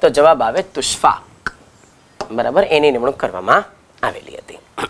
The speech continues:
<clears throat> બરાબર? હવે આવી જ રીતે જી પી એસ સી મેઇન્સમાં પણ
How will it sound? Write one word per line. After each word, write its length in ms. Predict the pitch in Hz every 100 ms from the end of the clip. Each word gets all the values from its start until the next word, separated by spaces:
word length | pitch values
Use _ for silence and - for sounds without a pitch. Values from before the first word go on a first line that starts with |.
| -
<clears throat> 500 | - - _ _ _
બરાબર? 260 | 110 101 170 - - - - -
હવે 140 | - 247 -
આવી 300 | 180 190 277
જ 100 | 214
રીતે 420 | 233 208 175 202
જી 220 | 202 - 339
પી 180 | 269
એસ 180 | 240 220
સી 80 | 254
મેઇન્સમાં 840 | 220 139 160 233 269 - 240 214
પણ 200 | 180 135